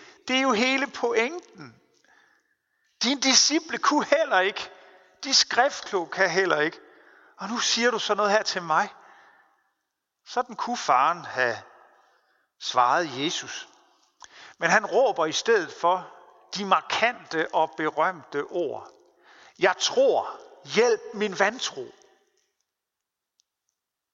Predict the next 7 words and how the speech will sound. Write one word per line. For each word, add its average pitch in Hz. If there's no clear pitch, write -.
Farens 262
tro 202
her, 147
den 240
er 180
ikke 190
klippefast. 160